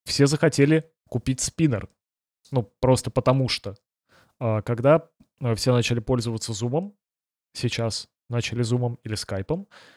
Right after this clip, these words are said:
все сразу же решили: "М, а вот у бабы Клавы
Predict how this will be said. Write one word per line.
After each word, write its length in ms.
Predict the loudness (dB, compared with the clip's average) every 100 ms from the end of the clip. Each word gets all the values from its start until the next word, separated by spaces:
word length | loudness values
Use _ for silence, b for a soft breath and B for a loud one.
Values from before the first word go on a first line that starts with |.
| b
все 260 | -4 2 2
сразу 400 | 2 2 2 0
же 420 | 2 4 4 2 b b b _
решили: 480 | -4 -2 0 2 0 -2
"М, 380 | -8 -6 -6 -8 _ _
а 100 | -2
вот 220 | 2 2
у 480 | 2 2 2 2 -2 B B
бабы 320 | 4 6 4
Клавы 640 | 0 2 4 4 4 2